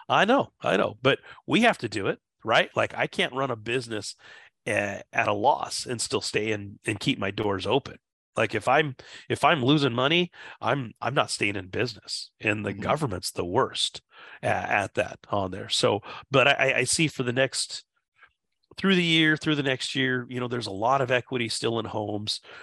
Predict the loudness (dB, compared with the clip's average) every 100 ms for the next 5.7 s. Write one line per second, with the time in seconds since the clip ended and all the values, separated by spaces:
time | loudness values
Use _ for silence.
0 | -10 -2 2 4 4 0 0 0 0 0
1 | 0 0 -4 -2 0 0 -4 -10 -2 0
2 | 0 0 -2 0 0 -2 -4 0 0 0
3 | 0 0 0 -2 -4 -2 -2 -2 -4 -12
4 | _ _ _ _ _ _ -8 -4 -2 -2
5 | 0 0 0 0 2 0